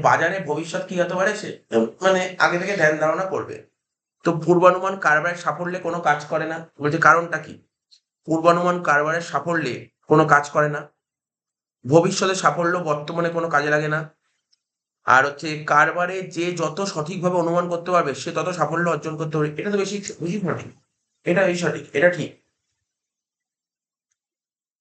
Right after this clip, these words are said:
নেক্সট বলেছে কারবারের প্রতিটি কার্যকলাপের মধ্যে অনিশ্চয়তা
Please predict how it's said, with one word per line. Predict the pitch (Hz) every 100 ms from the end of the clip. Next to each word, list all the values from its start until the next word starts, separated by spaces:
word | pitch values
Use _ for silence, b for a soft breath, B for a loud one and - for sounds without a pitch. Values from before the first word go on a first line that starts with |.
| _ _ -
নেক্সট | 165 185 175
বলেছে | 185 190 202 202 - _ _ _
কারবারের | 147 160 160 190 185
প্রতিটি | 175 180
কার্যকলাপের | 185 160 165 180 180 185
মধ্যে | 180 180
অনিশ্চয়তা | - 151 165 175 - 185 180